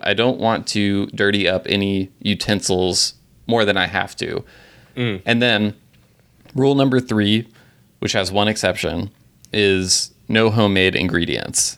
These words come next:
Speaker 1: So I don't want to have to make something before I make this. Now, the one exception to this I will make is simple syrup, okay? Because the word simple is in the name. You can make it extremely quickly.
Speaker 2: Right.
Speaker 1: Those are my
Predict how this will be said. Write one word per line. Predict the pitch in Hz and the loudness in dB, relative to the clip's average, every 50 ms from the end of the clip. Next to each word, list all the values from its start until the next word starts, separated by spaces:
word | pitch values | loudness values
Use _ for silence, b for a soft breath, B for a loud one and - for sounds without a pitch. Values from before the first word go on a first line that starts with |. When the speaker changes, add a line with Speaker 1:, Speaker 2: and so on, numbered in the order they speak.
| _ _ | _ _
Speaker 1:
So | _ - - 104 95 95 92 90 - - | _ 0 0 2 4 4 2 2 0 -2
I | - 95 | -4 -4
don't | 95 87 117 120 | -2 0 0 0
want | - 127 131 127 | 2 0 0 2
to | 117 | 0
have | 104 107 - | -2 0 0
to | - 98 | 0 2
make | 95 92 92 - | 2 2 0 2
something | - - 95 87 82 - 87 80 76 82 82 90 - _ _ _ _ _ _ _ | 0 0 0 0 0 -2 -2 -2 -2 -4 -6 -8 -10 _ _ _ _ _ _ _
before | - 95 87 - - 95 92 85 | -6 -6 -4 0 0 2 2 2
I | 85 87 | 2 2
make | 87 82 85 - - | 0 0 -2 -2 -6
this. | - - - | -8 -6 -2
Now, | 104 101 | -2 0
the | 95 95 | 0 0
one | 98 117 127 | 2 2 2
exception | 127 127 - 156 151 - - 139 120 | 2 2 0 -2 0 0 0 0 0
to | 113 120 | 0 0
this | 107 107 104 104 - - | 0 2 2 2 0 -2
I | - - 104 | 0 0 2
will | 101 104 110 107 | 2 2 2 2
make | 104 98 95 92 - - - | 2 0 0 0 -2 -6 -2
is | - 98 - | -2 0 2
simple | - - 92 85 - - | 2 2 0 0 -2 -4
syrup, | - - 58 58 53 - - - - | -2 -2 -2 -4 -6 -6 -10 -8 -6
okay? | 92 95 - 98 92 92 90 | -6 -4 0 0 2 2 2
Because | 87 131 92 85 - - 90 87 90 - - - b b b b b b b b b _ | 0 -2 -8 -4 -2 0 0 2 0 0 -4 -4 b b b b b b b b b _
the | 107 | 0
word | 104 107 107 98 | 2 2 2 2
simple | - - 123 113 110 110 101 98 | 2 0 0 0 2 2 2 2
is | 95 95 | 2 0
in | 98 92 | -2 -2
the | 87 87 | -2 0
name. | 90 92 92 92 90 90 90 87 87 - - _ | 0 2 2 2 2 0 -2 -4 -6 -8 -10 _
You | - 92 | -8 -6
can | - - 95 90 | -4 -2 -2 0
make | 87 85 82 | 0 0 0
it | 85 - | 2 2
extremely | 80 - - - - - 82 80 87 | 2 2 2 0 0 -2 -2 -6 -4
quickly. | - - 64 - - - 69 69 71 - B B B B B B B B B B | -4 -4 -6 -6 -4 -2 -2 -2 -2 -4 B B B B B B B B B B
Speaker 2:
Right. | 113 101 95 92 90 - | 0 0 2 2 0 0
Speaker 1:
Those | 143 143 160 160 151 139 - - - - | 0 0 2 2 2 0 -2 -4 -4 -2
are | 110 113 | 0 2
my | 107 104 101 101 104 104 101 104 104 104 104 | 4 4 4 4 4 4 4 2 2 0 -4